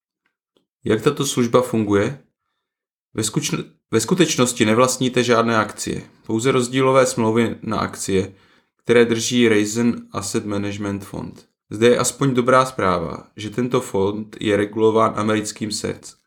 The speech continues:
od kterého má licenci. Další výhodou společnosti je, že kromě standardní sepa platby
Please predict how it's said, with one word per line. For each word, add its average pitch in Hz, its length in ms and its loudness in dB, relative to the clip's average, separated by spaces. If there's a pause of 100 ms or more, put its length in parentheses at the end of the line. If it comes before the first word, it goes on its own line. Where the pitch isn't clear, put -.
(100)
od - 160 -4
kterého 113 380 2
má 123 140 4
licenci. 113 580 0 (1400)
Další 113 320 2
výhodou 156 320 4
společnosti 127 920 -2 (400)
je, 104 600 -2
že 110 240 -4
kromě 120 360 0
standardní 123 640 2
sepa 127 280 0
platby 101 540 -2